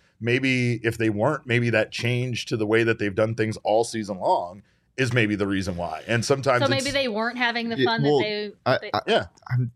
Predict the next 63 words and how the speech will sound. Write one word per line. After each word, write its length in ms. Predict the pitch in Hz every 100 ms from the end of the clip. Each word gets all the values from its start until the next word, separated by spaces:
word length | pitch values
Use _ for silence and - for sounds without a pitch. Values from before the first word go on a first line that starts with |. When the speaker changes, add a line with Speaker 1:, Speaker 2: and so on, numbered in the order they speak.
| _ -
Speaker 1:
You 80 |
know, 60 | 143
Speaker 3:
know 100 | 165
if 60 | 165
Speaker 1:
'cause 20 |
Speaker 3:
I'm 40 | 151
Speaker 1:
it's 60 |
Speaker 3:
just 140 | 135 -
straight 200 | 131 120
up 120 | 110
lying 340 | 98 92 107
here, 160 | 123 143
but 80 | 110
I 60 |
think 200 | 107 156
Gerald 380 | 120 120 110 107
said 160 | - 104
it 80 | -
felt 280 | 113 107 -
off 320 | 101 95 -
in 80 | 90
the 60 |
pregame 440 | - 107 95 92 87
too 240 | - 95
in 100 | 73
game 180 | 78 98
seven. 220 | - 98 -
Like, 100 | -
Speaker 1:
Yeah, 60 | -
Speaker 3:
uh, 40 | -
he, 60 |
Speaker 1:
like 200 | 117 123
Speaker 3:
like, 140 | 110 104
they 120 | 107
didn't 300 | 110 107 92
do 80 | 87
the 100 | 90
normal 300 | 71 82 -
stuff. 160 | -
Speaker 1:
Right, 120 | 208
because 240 | 165 170 156
the 260 | 156 143
optics 440 | 135 160 - 139 -
are 80 | 113
bad, 420 | 107 104 98 92
because 360 | 107 113 107 120
Speaker 3:
Yeah. 60 |
Speaker 1:
now 100 | 120
you're 220 | 127 123
in 100 | 123
this 140 | 120 117
pressure 320 | 127 117 123
situation 600 | 123 117 110 120 120 110
and 140 | 101
you 60 | 101
shouldn't 260 | - 117 107
be 80 |
taking 320 | 107 113 110 117
it 140 | 104
so 160 | 107 101
lightly. 440 | 101 110 92 92
You 120 | 101
know, 160 | 107